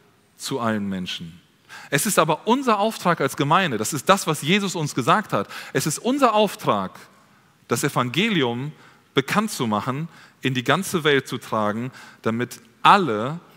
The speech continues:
davon hören. Du persönlich in deinem Lebensumfeld, durch dein Zeugnis in der Familie, dein Zeugnis in der Schule, auf der Arbeit, im Verein,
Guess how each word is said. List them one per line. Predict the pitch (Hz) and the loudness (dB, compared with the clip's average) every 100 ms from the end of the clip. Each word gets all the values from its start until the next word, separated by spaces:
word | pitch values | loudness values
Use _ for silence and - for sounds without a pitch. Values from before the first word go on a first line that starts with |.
| - | -8
davon | - 113 139 127 | -6 -4 -4 -2
hören. | 196 135 85 76 82 _ _ _ _ _ _ | -4 -4 -6 -12 -20 _ _ _ _ _ _
Du | 104 175 294 | -2 0 2
persönlich | 254 220 240 220 139 170 | 2 2 2 2 2 2
in | 165 | 4
deinem | 196 196 | 4 4
Lebensumfeld, | 190 160 139 - 113 - 107 87 - - - - - | 4 2 0 -6 -8 -2 -2 -2 -6 -16 -20 -20 -6
durch | 151 | 0
dein | 160 156 | 2 2
Zeugnis | 202 220 190 - | 2 2 0 -2
in | 175 | -2
der | |
Familie, | - 143 185 208 202 196 - - - - | 0 0 0 2 2 2 -6 -16 -10 -2
dein | 123 | 0
Zeugnis | - 175 160 147 - - | 2 0 0 -6 -6 -6
in | 139 | 0
der | 135 127 117 | 2 2 2
Schule, | - 233 226 180 | -2 -2 0 2
auf | 151 131 | 0 -2
der | 156 | 2
Arbeit, | 165 180 165 143 | 4 6 4 2
im | 143 | -4
Verein, | - 151 165 170 156 | -4 0 2 2 -2